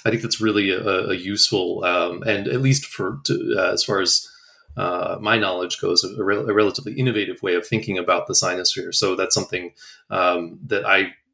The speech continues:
felt was, you know, a really important contribution. Um, one last thing about the introduction before we jump into the chapters.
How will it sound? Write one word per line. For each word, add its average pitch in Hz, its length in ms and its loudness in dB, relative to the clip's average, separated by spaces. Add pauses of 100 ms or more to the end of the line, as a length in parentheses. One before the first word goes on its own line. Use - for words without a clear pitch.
(160)
felt 101 200 2
was, - 420 2
you 120 100 -2
know, 110 100 -2
a - 40 -6
really 107 280 2
important 104 380 -4
contribution. 87 720 -6 (520)
Um, 135 340 0 (140)
one 202 180 0
last 254 200 0
thing 170 120 -2
about 147 160 2
the 143 100 0
introduction 120 560 0
before 107 360 0
we 98 220 -4
jump 104 300 -4
into 107 340 2
the 87 140 -2
chapters. 101 760 0